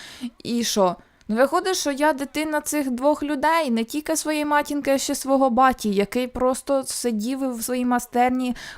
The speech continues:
ковирявся там з деревом і щось робив з дерева.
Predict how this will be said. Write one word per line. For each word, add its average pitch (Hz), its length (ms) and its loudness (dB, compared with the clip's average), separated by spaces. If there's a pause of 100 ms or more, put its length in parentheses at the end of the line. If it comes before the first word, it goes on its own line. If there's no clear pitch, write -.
(120)
ковирявся 240 680 4
там 247 240 2
з 214 80 0
деревом 220 640 6
і 185 80 0
щось 233 240 -4
робив 269 220 0
з 233 80 -6
дерева. 262 420 2